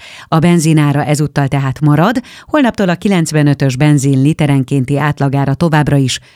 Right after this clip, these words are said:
ötszáznyolcvannyolc forint lesz, a gázolaj átlagára pedig hatszázöt forint.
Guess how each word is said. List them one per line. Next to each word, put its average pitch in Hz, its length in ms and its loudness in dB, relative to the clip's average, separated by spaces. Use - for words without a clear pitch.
ötszáznyolcvannyolc 156 1300 0
forint 143 340 0
lesz, 131 240 -4
a 156 100 0
gázolaj 175 540 2
átlagára 214 560 -2
pedig 226 280 -4
hatszázöt 175 760 -2
forint. - 680 -4